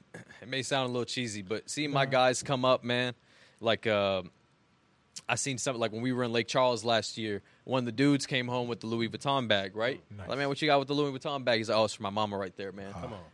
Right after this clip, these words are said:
Speaker 1: I was like, "Okay, cool, man." Like,
Speaker 2: Yeah.
Speaker 1: and, and he had just, he was just on his come up, and one of the first things was, "All right, I gotta take care of my mom."
Speaker 2: Yeah.
Speaker 1: And that's how I am.
Speaker 2: Yeah.
Speaker 1: You know what I mean? And some people are like, "Oh, it's materialistic. It ain't,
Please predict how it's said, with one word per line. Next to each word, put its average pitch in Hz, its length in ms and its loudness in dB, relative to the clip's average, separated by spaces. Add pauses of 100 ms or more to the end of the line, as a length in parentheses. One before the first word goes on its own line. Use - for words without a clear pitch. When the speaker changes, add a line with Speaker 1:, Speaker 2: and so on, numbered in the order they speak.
Speaker 1:
I 101 120 2
was 104 100 2
like, 107 100 2
"Okay, 113 200 0
cool, 117 320 -2
man." 104 220 -2
Like, 110 160 0
Speaker 2:
Yeah. 87 80 -12 (100)
Speaker 1:
and, 120 120 -6
and 113 120 0
he 120 80 0
had 123 100 2
just, 113 260 -4
he - 60 -6
was 117 120 -2
just 110 160 -6
on 120 100 0
his 117 120 -4
come 160 220 2
up, 104 200 -2
and 110 120 -2
one 117 80 0
of 113 60 -2
the 110 80 -2
first 135 340 0
things 156 320 0
was, 117 260 0
"All 110 140 2
right, 104 140 2
I 104 60 -2
gotta 101 120 -2
take 107 180 -10
care 110 120 -8
of 98 40 -6
my 95 60 -12
mom." 101 300 -10 (220)
Speaker 2:
Yeah. 123 200 -2
Speaker 1:
And 117 80 0
that's 135 140 2
how 113 140 2
I 127 160 2
am. 107 160 -6 (280)
Speaker 2:
Yeah. 104 160 -12
Speaker 1:
You - 80 -6
know 120 100 0
what 120 120 2
I 117 80 2
mean? 120 320 -4 (240)
And 113 120 0
some 160 120 0
people 156 140 -2
are - 40 4
like, 160 80 -4
"Oh, 175 80 6
it's 160 120 2
materialistic. 156 640 -2
It 151 100 0
ain't, 147 160 -4